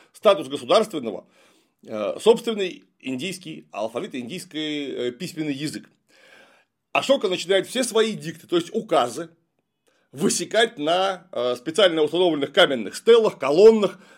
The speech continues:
на стенах зданий, на скалах. Со-, собственно, именно по эдиктам-то Ашоки мы знаем очень много о его правлении. Кстати, правил он очень долго. Интересно отметить, Ашока, это имя переводится на русский как «лишённый печали».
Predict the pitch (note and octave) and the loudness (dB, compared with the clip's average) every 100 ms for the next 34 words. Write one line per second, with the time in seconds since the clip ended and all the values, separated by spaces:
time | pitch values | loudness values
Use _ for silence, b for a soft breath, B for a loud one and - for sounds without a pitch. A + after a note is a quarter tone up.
0 | - C3+ D#3 - A3 E3+ C3+ A2+ F#3+ G3+ | -8 -2 0 0 0 0 -2 0 2 2
1 | G3 E3+ C#3+ - G3 G3+ F#3 E3+ F#3 G#3+ | 0 -4 -4 -2 0 2 0 -2 -2 -2
2 | - D3+ C3+ - _ _ _ G3 F3+ E3+ | -2 -4 -6 -8 _ _ _ -10 -6 -6
3 | E3 F#3 F#3 G3+ - A2 G#2+ G2 G#2 A#3 | 2 2 2 -6 -8 -8 -6 -6 -2 0
4 | C4 D#3+ B2+ A2+ C#3 B2+ G3+ G3+ D3 B2 | 0 -4 -6 -4 -6 0 4 4 4 -4
5 | C#3+ G3+ F#3+ F#3 B - D#3 D#3+ E3 D#3+ | -4 -4 -4 -8 B -4 -2 0 0 2
6 | D#3+ C#3+ A#2 F2+ B2+ A#2+ D#3 F#3 F#3 D#3+ | 0 0 -6 -8 -12 -6 2 4 4 4
7 | - F#3+ D#3 D3 C#3+ G#2 F#2 - _ _ | 6 6 4 -2 -2 -2 -4 -14 _ _
8 | _ _ _ _ E3+ F#3+ A#3+ B3 B3+ A3 | _ _ _ _ -6 -2 0 4 2 2
9 | D#3+ F#2 _ _ _ _ A#2+ - G#3+ A#3 | -8 -10 _ _ _ _ -6 4 4 6
10 | C4+ B3 _ _ - - G#3+ A3 D3 C3+ | 0 0 _ _ -12 -8 -6 -6 -6 -2
11 | F3+ D3+ B2+ A#2+ C#3+ C3+ A#2+ D3+ D#3+ - | -2 -2 -8 -8 -2 2 2 2 -2 -6
12 | A#3 - _ - D3+ B2+ - E3 - A3 | -12 -12 _ 0 0 0 -8 -6 2 4
13 | G3 F#3 F3 - A#2+ F#2 | 4 -2 -2 2 2 2